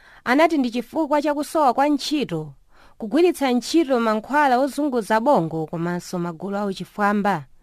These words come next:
Koma pa seven Septemba, nduna yoona pa za mdzikolo Jeje Odongo analengeza kuti anthu opembedza chipembedzo cha Satana ndi amene akuchita chiwembuchi.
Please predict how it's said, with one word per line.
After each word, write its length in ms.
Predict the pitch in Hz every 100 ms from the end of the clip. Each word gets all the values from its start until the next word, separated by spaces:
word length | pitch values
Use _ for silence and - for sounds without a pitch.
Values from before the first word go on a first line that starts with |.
| - - _ -
Koma 260 | 208 190 175
pa 140 | 185
seven 500 | - 214 196 170 175
Septemba, 840 | - 190 - - 202 175 165 233 381 _ - - -
nduna 260 | 285 320
yoona 360 | 311 311 311 233
pa 120 | 214
za 200 | 196 269
mdzikolo 720 | 277 208 277 277 277 269 269 254
Jeje 460 | - 262 254 202
Odongo 720 | 202 196 226 240 170 160 156 - _ _ - _
analengeza 680 | 240 302 349 285 240 208 226
kuti 220 | 294 294 -
anthu 320 | 226 226 226
opembedza 440 | 294 311 262 202 202
chipembedzo 460 | 208 220 214 208
cha 140 | 240 277
Satana 640 | 294 269 196 165 165 165
ndi 140 | 170
amene 280 | 165 180 185
akuchita 460 | 185 180 196 185 170
chiwembuchi. 760 | 180 180 185 190 180 185 147